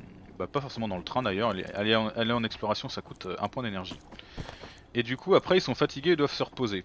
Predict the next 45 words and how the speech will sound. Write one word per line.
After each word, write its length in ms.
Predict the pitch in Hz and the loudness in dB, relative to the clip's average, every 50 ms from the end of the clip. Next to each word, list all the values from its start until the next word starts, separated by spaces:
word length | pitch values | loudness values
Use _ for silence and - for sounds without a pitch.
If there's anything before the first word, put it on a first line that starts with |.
| - - - | -8 -12 -12
Donc, 240 | 101 95 - - | -10 -10 -6 -4
euh, 80 | 98 98 | -4 -2
bon, 160 | 95 101 98 | -2 -2 -4
pour 180 | 95 - 104 104 | -2 0 2 2
l'instant, 340 | 104 104 - - - 123 127 | 2 2 0 0 0 0 2
on 200 | 127 120 107 98 | 2 2 0 0
n'a 100 | 95 92 | -2 -2
qu'une 220 | - - 117 107 | -2 -4 -4 0
tâche 240 | - 117 104 - - | 2 2 2 4 2
à 60 | 104 | 0
faire, 260 | - - 120 117 110 | 0 2 2 2 2
donc 180 | 98 92 87 - | 0 -2 -6 -4
ça 140 | - - - | -2 0 2
va. 180 | 110 139 165 - - - - - - - - - - - - | 2 0 0 -2 -10 -20 -18 -18 -18 -18 -18 -18 -18 -10 -4
Mais 180 | 104 127 139 | 2 4 6
à 60 | 123 - | 6 6
terme, 420 | - - 131 143 156 160 156 123 | 6 6 8 8 8 8 6 4
euh, 500 | 107 101 101 98 95 95 95 92 95 92 | 2 4 4 4 4 4 4 2 2 2
bah, 240 | 90 95 90 92 92 | 2 4 4 4 4
ça 140 | - - 98 | 0 -4 -8
pourrait, 280 | - - 98 110 120 | -8 -2 2 4 4
euh, 280 | 127 127 110 95 92 92 | 6 6 4 4 2 0
ça 160 | - - 95 | -2 -6 -6
peut 120 | - - | -4 -4
être 100 | 120 - | -4 -4
problématique, 480 | - - 110 104 101 101 98 - - - - - | -4 -2 -2 -2 0 -2 -4 -6 -8 -14 -14 -14
quoi. 120 | - - - - - - - - - - - - - - - - - - - - - | -14 -14 -16 -20 -20 -20 -20 -20 -20 -20 -20 -20 -20 -18 -16 -16 -16 -18 -20 -8 -2
Donc 200 | - 180 170 - | -2 0 0 2
on 100 | 170 180 | 2 2
a 60 | 208 | 4
un 100 | 190 135 | 4 2
portail 540 | - - - 214 214 - - - 127 127 185 | 2 0 0 0 0 0 0 -2 -2 -2 -2
du 120 | 143 143 139 | -2 -4 -6
vide, 440 | 123 120 123 117 107 101 - 107 | -4 -4 -6 -8 -8 -8 -4 0
hein, 200 | 104 98 95 95 92 | 0 2 2 0 -2
qui 120 | - - | -4 -4
va 60 | 143 | -6
nous 80 | 143 117 | -6 -4
permettre 320 | - 135 135 165 170 - | -2 0 0 0 -2 -2
de 80 | - 117 | 0 0
recruter. 580 | 107 101 - 160 165 - - - - - - - - - - - - - - - | 2 2 2 0 -2 -4 -6 -10 -10 -10 -10 -10 -10 -8 -8 -8 -10 -10 -10 -8
Alors, 540 | - - - - - - - - - - - - - - | -8 -8 -8 -8 -12 -14 -18 -18 -20 -20 -20 -20 -14 -12
qu'est-ce 180 | 185 - - | -10 -10 -10
qu'on 160 | - - 98 | -10 -8 -8
a ? 80 | - - | -8 -6